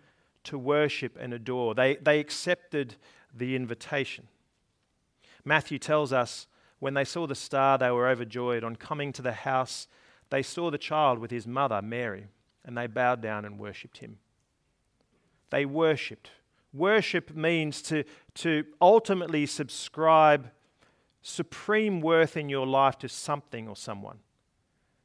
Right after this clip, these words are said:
And even with a moment's reflection, we know that we all worship something. Yeah, it can be your job, your career prospects, your reputation. It can be your looks.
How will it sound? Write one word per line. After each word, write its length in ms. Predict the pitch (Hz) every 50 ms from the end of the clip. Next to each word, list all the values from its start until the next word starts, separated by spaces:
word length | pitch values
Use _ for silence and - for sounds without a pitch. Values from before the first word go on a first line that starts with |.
| _ _ _ _ _ _ _ _ -
And 160 | - 202 220 -
even 420 | 240 254 277 285 254 240 220 196
with 160 | 185 170 -
a 60 | 160
moment's 580 | 147 147 147 147 156 165 170 165 143 135 - -
reflection, 580 | 123 - - - 131 123 - - - - - - _ _ _ _ _ _ _ _ _ _ _ _ -
we 180 | 139 175 202
know 260 | 202 196 208 226 262 247
that 140 | 180 156
we 180 | 135 139 139 139
all 240 | 156 180 165 131 113
worship 560 | 107 110 117 127 131 120 - - - - -
something. 480 | - - 120 107 107 - - - - 110 _ _ _ _ _ _ _ _ _ _ _ _ _ _ _ -
Yeah, 220 | 208 226 233 214
it 100 | 180 -
can 140 | - 147 131
be 120 | 123 127
your 140 | 120 113 110
job, 400 | 101 104 117 113 123 135 131 117
your 120 | 110 104
career 360 | - - - 117 113 120 127 127
prospects, 640 | - - - 131 - - - - 131 127 - -
your 120 | - 113 107
reputation. 760 | 117 107 - 120 107 - - 131 127 127 - - 139 135 139 _ _ _ _ _ _
It 80 | _ -
can 140 | - 233 233
be 100 | 214 202
your 140 | 170 143 123
looks. 580 | 120 123 139 151 - - - - - - -